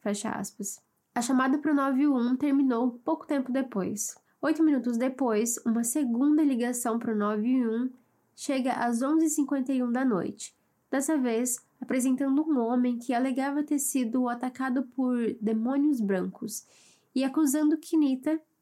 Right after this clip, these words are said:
no qual ele chamava de Kiki, de tentar matá-lo e que ele apenas a matou.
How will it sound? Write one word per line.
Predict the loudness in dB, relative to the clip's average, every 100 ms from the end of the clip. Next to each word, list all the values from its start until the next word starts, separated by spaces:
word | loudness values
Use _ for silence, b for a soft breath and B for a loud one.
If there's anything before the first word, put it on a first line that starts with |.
| _ _ _ _ _
no | -4
qual | -2 0 2
ele | 0
chamava | 0 -2 0
de | 0 -2
Kiki, | -4 -4 -2 -2 -2 _ _ _ -4
de | -2
tentar | -2 -2 0
matá-lo | 0 0 -2 -4 -2 0 0 -2 b b b -6
e | -4
que | 0
ele | 2 2
apenas | 0 -2 0 2 2 2 -2 -4 -8 _
a | 0
matou. | 0 0 -2 -4 -4